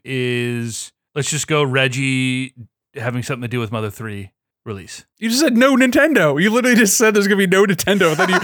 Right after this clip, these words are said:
Speaker 2: then you turn around and say,
Speaker 1: It's the Cloud
Speaker 2: "There's
Speaker 1: nine.
Speaker 2: Nintendo."
Speaker 1: It's the fucking dream that isn't gonna happen. I want Reggie to show up and make some fucking
Speaker 2: You
Speaker 1: joke about Mother three and then actually reveal Mother three for Nintendo.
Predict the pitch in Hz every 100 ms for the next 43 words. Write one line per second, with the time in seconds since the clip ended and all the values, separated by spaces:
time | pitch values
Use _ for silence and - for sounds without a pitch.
0 | 370 349 233 - 254 220 226 226 - -
1 | 214 196 190 185 220 247 254 262 294 311
2 | 233 214 190 147 156 - 190 - 233 -
3 | 247 240 202 143 196 269 214 208 208 214
4 | 208 220 269 160 107 - _ _ _ _
5 | _ 156 196 220 156 170 185 240 254 -
6 | 220 254 196 143 156 - 156 160 165 -
7 | 170 175 180 196 185 147 113 135 143 180
8 | 165 170 156 185 180 135 135 151 156 170
9 | 190 190 - 147 151 202 190 185 143 151
10 | 165 151 170 151 143 151 196 196 208 240
11 | 196 107